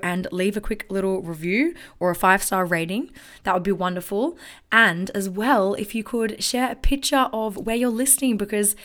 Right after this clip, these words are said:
it really makes both Soph and I smile so much when you guys post the little picture of you listening to the podcast when you're out on your run, out on your walk, doing your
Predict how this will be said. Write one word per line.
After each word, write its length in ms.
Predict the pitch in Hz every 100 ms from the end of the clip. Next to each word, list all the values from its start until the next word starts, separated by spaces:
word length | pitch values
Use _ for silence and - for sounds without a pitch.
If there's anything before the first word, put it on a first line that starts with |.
| - - - _ -
it 160 | 220
really 360 | 196 214 226 247
makes 400 | 226 208 190 -
both 340 | - 190 196
Soph 560 | - - 180 185 - - -
and 140 | 175 180
I 160 | 165
smile 460 | 170 - 170 160 165
so 600 | - - 214 185 202 214
much 360 | 190 170 - -
when 100 | 180
you 80 | 180
guys 400 | 175 170 175 - - - -
post 680 | - 208 190 196 - - - -
the 120 | 202
little 180 | 196 220
picture 360 | - 247 - 233
of 600 | 220 - 185 180 175 - _
you 220 | 196 196
listening 300 | 208 220 233
to 80 | 220
the 60 | 220
podcast 480 | 202 202 196 202 202
when 140 | 185
you're 120 | 175
out 120 | 190
on 100 | -
your 100 | 262
run, 300 | 220 214 214
out 140 | 202 175
on 80 | 185
your 100 | 180
walk, 380 | 202 202 202 - - - -
doing 240 | 226 233
your 280 | 226 214 196